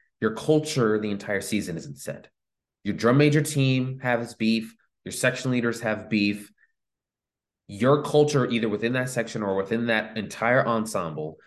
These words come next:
is not going to be as strong as it needs to be.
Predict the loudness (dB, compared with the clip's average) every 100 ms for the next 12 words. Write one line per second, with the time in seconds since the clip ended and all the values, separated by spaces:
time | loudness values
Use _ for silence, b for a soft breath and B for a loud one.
0 | b _ _ -2 0 0 2 2 0 -2
1 | -2 -4 -6 -8 -6 -4 -4 -4 -8 -12
2 | _ _ -4 -2 -6 -6 -2 0 -2 -6
3 | -8 -8 -10 -10 -10 -10 -14